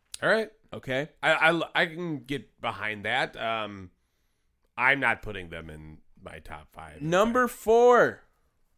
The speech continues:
Speaker 1: Sorry.
Speaker 2: I'm gonna put the Minnesota Vikings.
Speaker 1: Oh, d-, bro.
Speaker 2: What?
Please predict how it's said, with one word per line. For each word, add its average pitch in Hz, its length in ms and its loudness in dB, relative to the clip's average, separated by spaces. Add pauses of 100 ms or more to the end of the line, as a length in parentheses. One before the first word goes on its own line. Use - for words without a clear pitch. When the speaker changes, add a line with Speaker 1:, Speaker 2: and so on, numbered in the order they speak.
(100)
Speaker 1:
Sorry. 85 520 -10 (920)
Speaker 2:
I'm 143 120 -2
gonna 170 100 -4
put 170 300 -4
the 165 80 -8
Minnesota 165 580 -2
Vikings. 160 680 0
Speaker 1:
Oh, 92 360 -4 (320)
d-, - 60 -20 (880)
bro. - 520 -16 (1080)
Speaker 2:
What? 107 580 -18